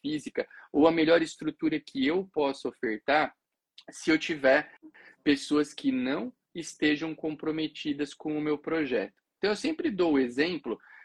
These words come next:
é, aquele exemplo de você chegar, às vezes, numa loja, num comércio, e nesse aspecto que eu trabalho, o cartório talvez se assemelhe a isso, você chega lá, tem uma pessoa, você entra numa loja, você entra num lugar,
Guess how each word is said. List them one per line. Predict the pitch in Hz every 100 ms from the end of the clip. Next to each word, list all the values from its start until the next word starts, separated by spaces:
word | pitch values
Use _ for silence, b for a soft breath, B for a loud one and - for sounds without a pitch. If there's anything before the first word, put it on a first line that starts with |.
| B
é, | 139 143 139
aquele | 143 - 156
exemplo | 147 151 151 147
de | 147
você | 151 - 156
chegar, | - 156 139 139 139
às | 127
vezes, | 131 135 131
numa | 127 135 127
loja, | 120 120 135 127 120
num | 123 120
comércio, | - 117 120 139 135 -
e |
nesse | 131 -
aspecto | 131 - 139 - - 139
que | -
eu | 143
trabalho, | - 127 - 131 139 127 123 _
o | -
cartório | - 127 - 135 131
talvez | 131 120 131
se | -
assemelhe | 131 - 123 120 139 120
a |
isso, | 113 151 170 120 B B B B
você | -
chega | 170 - 190 180
lá, | 170 170 208 - - -
tem | 165
uma | 160 160
pessoa, | - 156 - - -
você | - 147
entra | 160 156 151
numa | 147 147 131
loja, | 127 147 170 151
você | 135 139 - 147
entra | 147 151
num | 143 135
lugar, | 135 127 127 160